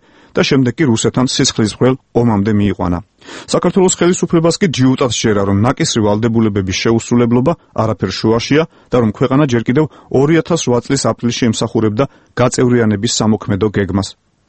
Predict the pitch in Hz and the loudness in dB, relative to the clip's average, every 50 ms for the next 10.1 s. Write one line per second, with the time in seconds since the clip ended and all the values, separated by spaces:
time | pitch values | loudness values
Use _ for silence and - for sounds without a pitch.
0 | _ _ - - - - - 113 120 110 - - 110 107 104 - 117 117 117 107 | _ _ -20 -18 -12 -4 -2 0 0 0 0 -2 -2 -2 0 0 0 0 0 0
1 | 123 - 117 113 113 104 117 110 110 107 - 127 117 - 123 - - 123 123 117 | -2 0 0 0 2 2 2 2 0 0 -2 -2 -2 -2 -2 0 2 0 2 0
2 | - 117 - - 131 - 139 127 - - 170 160 127 117 120 123 - 123 120 - | -2 -2 -4 -4 -2 0 -2 0 0 0 0 2 2 0 0 0 0 -2 -2 -2
3 | - - 120 98 107 131 170 - - _ - - 110 - - 110 127 156 - - | -2 -2 0 0 0 0 0 -2 -8 _ -6 -4 -4 -2 0 0 -2 -2 -2 0
4 | 170 156 - - 151 131 131 123 - - 113 110 117 135 135 120 120 113 113 110 | 0 0 0 2 0 2 2 0 0 0 2 2 2 2 2 2 0 0 0 0
5 | 110 - 101 95 104 110 - - 127 131 135 127 113 101 - - - - _ - | 0 -2 -2 -2 -2 -2 0 0 0 0 2 2 0 0 -2 -6 -14 -20 _ -4
6 | - 120 127 123 127 131 127 120 117 110 101 98 95 - 85 - - _ _ _ | 0 2 2 2 4 2 2 2 2 0 0 -2 -4 -8 -12 -16 -18 _ _ _
7 | - 110 104 - 120 110 107 - 113 110 127 - - 123 107 - - 117 104 110 | -4 -2 -2 -2 -2 -2 -2 -2 -2 -2 -2 -2 -2 -2 -2 0 -2 0 0 -2
8 | 104 - 107 107 107 101 110 110 107 110 113 110 107 92 87 - - _ _ _ | -2 -2 -2 -2 0 0 0 0 2 2 2 2 0 0 -2 -4 -10 _ _ _
9 | _ _ _ - - 143 165 180 156 123 - - - 123 127 - 143 - - - | _ _ _ -4 0 2 2 2 2 2 0 0 -2 -2 0 0 -2 -2 0 -2
10 | 98 | -4